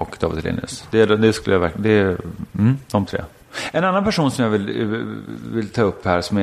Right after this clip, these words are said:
en väldigt nära vän till mig, det är Katrin Sundberg. Bland annat känd som häxan Surtant och mycket annat,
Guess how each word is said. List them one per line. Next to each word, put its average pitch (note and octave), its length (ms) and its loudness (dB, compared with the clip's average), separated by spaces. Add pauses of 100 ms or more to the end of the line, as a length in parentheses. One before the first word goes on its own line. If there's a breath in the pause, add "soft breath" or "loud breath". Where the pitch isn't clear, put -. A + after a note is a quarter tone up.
en G2+ 200 0
väldigt G2 200 4
nära F#2+ 180 4
vän F2+ 400 0
till F#2+ 80 -4
mig, F2+ 80 0
det G2+ 80 2
är - 20 2
Katrin A#2 320 2
Sundberg. G2+ 680 0 (1000 loud breath)
Bland A2 200 2
annat G2 260 2
känd G2+ 200 0
som G2+ 80 -4
häxan G2 260 -2
Surtant G#2 720 -2
och G2 160 -4
mycket F#2+ 240 -2
annat, F2 380 -4